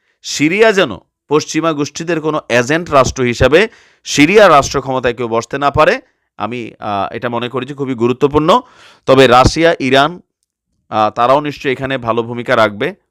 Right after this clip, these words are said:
কোথাও না কোথাও কন্ট্রোলিংয়ের জায়গাটাতে। তো যাই হোক, ইতিহাস এটা আবারও সাক্ষী দিল যে স্বৈরতন্ত্র বা স্বৈর শাসক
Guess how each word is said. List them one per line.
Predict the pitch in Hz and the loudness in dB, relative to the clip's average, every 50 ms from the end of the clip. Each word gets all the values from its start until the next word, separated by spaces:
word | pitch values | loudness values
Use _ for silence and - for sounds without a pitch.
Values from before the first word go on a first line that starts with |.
| _ _ | _ _
কোথাও | - 110 - 127 123 | -8 -6 -4 -4 -4
না | 127 123 | -4 -4
কোথাও | 117 117 117 123 113 | -4 -4 -4 -4 -4
কন্ট্রোলিংয়ের | - 120 113 104 104 113 113 117 117 113 107 | -4 -6 -6 -6 -8 -8 -6 -4 -4 0 0
জায়গাটাতে। | 113 110 107 110 113 110 - 147 180 208 - _ _ _ _ - _ _ _ _ - - - - - - _ _ _ _ _ _ _ _ _ _ _ _ _ _ | 2 2 4 2 2 2 2 0 -2 -2 -4 _ _ _ _ -20 _ _ _ _ -20 -20 -20 -20 -20 -20 _ _ _ _ _ _ _ _ _ _ _ _ _ _
তো | 175 175 180 175 175 | 4 6 6 6 6
যাই | 160 180 202 226 | 4 4 4 4
হোক, | 220 214 - - - - 135 - - | 4 2 0 -2 -10 -16 -16 -10 -10
ইতিহাস | 147 135 147 160 175 175 175 180 - - | -10 -6 -4 -2 0 2 0 0 0 -6
এটা | - 147 120 156 147 | -8 -4 0 2 2
আবারও | 143 143 151 156 | 4 4 2 0
সাক্ষী | 147 - 143 127 - - 156 | 2 0 0 0 -2 -8 -8
দিল | 147 160 190 220 214 | -8 -6 -4 -4 -6
যে | 165 143 135 123 117 113 113 _ _ _ _ _ _ _ - | -4 -4 -2 -2 -2 -4 -8 _ _ _ _ _ _ _ -14
স্বৈরতন্ত্র | - - - 147 160 160 175 175 170 - 170 180 196 185 214 214 | -10 0 2 4 4 4 4 2 4 4 2 2 4 2 2 2
বা | 208 185 | 2 2
স্বৈর | - - - 139 127 135 139 135 | 0 0 -2 -2 0 0 0 -2
শাসক | - - 170 - - - 143 123 - | 0 2 2 2 2 2 0 0 0